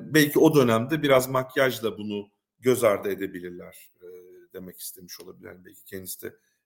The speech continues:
e, reaksiyon vermek ister ama bence biz yapısal olarak, Türkiye yapısal olarak bu terörle mücadele,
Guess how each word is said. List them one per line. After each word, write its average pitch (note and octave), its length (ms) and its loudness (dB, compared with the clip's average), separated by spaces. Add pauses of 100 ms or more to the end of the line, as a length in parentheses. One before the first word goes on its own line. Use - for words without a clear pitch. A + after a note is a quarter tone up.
e, F2 60 -14
reaksiyon F#2+ 640 0
vermek F2+ 280 -8
ister - 260 -2
ama B2 300 0 (220)
bence C3+ 440 4
biz F3+ 220 0
yapısal - 640 -2
olarak, F#2 380 -6
Türkiye C3+ 300 -12
yapısal F2+ 400 -8
olarak C3+ 340 -6
bu B2+ 60 -12
terörle C3+ 280 0
mücadele, A#2 580 -4